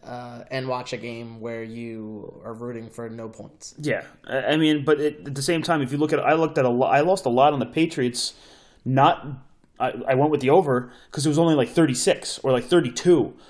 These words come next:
Speaker 2: I mean, I lost it. I, I lost that Miami game, which was insane to me.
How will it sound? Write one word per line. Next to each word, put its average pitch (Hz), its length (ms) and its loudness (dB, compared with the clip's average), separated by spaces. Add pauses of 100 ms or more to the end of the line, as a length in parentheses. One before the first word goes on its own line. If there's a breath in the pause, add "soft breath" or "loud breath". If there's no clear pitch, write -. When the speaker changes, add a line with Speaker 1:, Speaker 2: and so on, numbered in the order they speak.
(120)
Speaker 2:
I 127 40 -6
mean, 143 120 4
I 202 60 8
lost 151 340 4
it. 151 120 6
I, - 200 2
I 165 120 6
lost 160 240 2
that 120 100 0
Miami 127 380 0
game, 104 420 -10 (120)
which 127 260 -10
was 117 160 -6
insane 120 440 0
to 120 100 -6
me. 107 280 -6